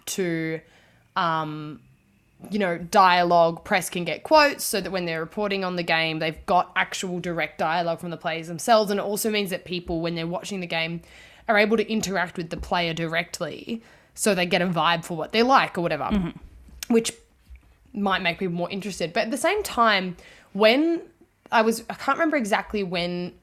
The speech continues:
Speaker 1: this t-, was introduced, like, having, 'cause it wasn't always like that when tennis was te-, was televised, having
Speaker 2: Mm.
Speaker 1: the press conferences immediately after the games. I don't even know if they h-, had them,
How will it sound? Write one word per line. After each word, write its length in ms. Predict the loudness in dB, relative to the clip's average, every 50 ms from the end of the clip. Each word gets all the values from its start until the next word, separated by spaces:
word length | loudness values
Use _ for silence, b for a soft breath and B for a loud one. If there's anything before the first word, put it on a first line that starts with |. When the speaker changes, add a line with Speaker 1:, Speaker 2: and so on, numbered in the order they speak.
| _ _ _ _ -10
Speaker 1:
this 320 | -6 -6 -4 -4 -4 -8 -8
t-, 200 | _ -10 -10 -10 -10 -8
was 160 | -4 -4 -2 -2
introduced, 840 | -2 -4 -4 -4 -6 -4 -2 -2 -2 -2 -2 -4 -6 -6 -6 -4 -2
like, 160 | -2 -2 -2
having, 500 | -2 -2 -2 0 -2 -2 -2 -4 -6 -8 -12 _ _ _ _ _
'cause 140 | -2 0 2
it 100 | 4 6
wasn't 240 | 6 6 6 6 4
always 220 | 2 2 2 2
like 300 | 0 0 0 -2 -4 _
that 200 | 0 0 0 0
when 140 | -2 -4 -6 -6
tennis 280 | -8 -8 -10 -10 -10 -10
was 80 | -10
te-, 100 | -8 -8 -8 -8
was 140 | -10 -10 -8
televised, 560 | -4 -2 -2 0 2 2 2 2 2 0 0
having 400 | 0 0 0 0 -4 -4 -6 -8 b b b b b b
Speaker 2:
Mm. 220 | -2 -2 -2 -2 -4
Speaker 1:
the 80 | -4
press 260 | -4 -2 -2 -2 -2 -2
conferences 460 | -6 -4 -4 -4 -6 -6 -6 -6 -4
immediately 520 | -4 -4 -4 -4 -4 -4 -6 -6 -4 -4
after 260 | -2 -4 -4 -4 -6 -10
the 80 | -8
games. 440 | -8 -6 -6 -4 -4 -4 -4 -6 -10 B B B B B B B _ -2
I 60 | 0
don't 120 | 2 2
even 120 | 2 0 0
know 100 | 0 0
if 80 | 0 0
they 120 | 0 -2 -2
h-, 60 | -4 -8 -10 -10 -10
had 300 | -4 0 4 4 4 4 0
them, 300 | -4 -4 -4 -6 -10